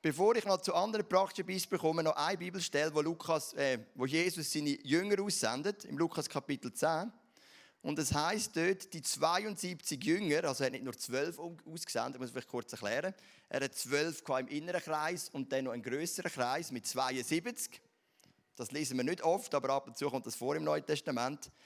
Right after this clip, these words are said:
Der hat sie ausgesandt, dann heisst, die zweiundsiebzig Jünger kehrten voller Freude zurück. "Herr", sagten sie, "sogar die Dämonen müssen uns gehorchen, wenn wir auf, auf deinen Namen berufen." Die sind voll begeistert gewesen, gedacht, "Hey, Dämonen sind uns unterordnet, mega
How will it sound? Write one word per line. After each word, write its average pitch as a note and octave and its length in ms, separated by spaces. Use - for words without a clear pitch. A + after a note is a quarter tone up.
Der C3+ 100
hat D3 120
sie D3 120
ausgesandt, E3 600
dann D#3 80
heisst, D3+ 240
die C3+ 60
zweiundsiebzig D3 680
Jünger C#3+ 320
kehrten C#3 500
voller E3+ 400
Freude C#3 380
zurück. A2+ 360
"Herr", F#3 300
sagten E3+ 440
sie, C#3+ 180
"sogar D#3 400
die D3+ 120
Dämonen F#3 540
müssen D3+ 320
uns D3 220
gehorchen, A#2 460
wenn B2 160
wir B2+ 200
auf, B2 140
auf C3 160
deinen B2 320
Namen A#2 300
berufen." F#2+ 580
Die - 60
sind G2+ 120
voll A2+ 200
begeistert G#2+ 540
gewesen, F#2+ 200
gedacht, - 300
"Hey, B2+ 100
Dämonen A2 480
sind G2+ 220
uns F#2 120
unterordnet, G2 500
mega G#2 220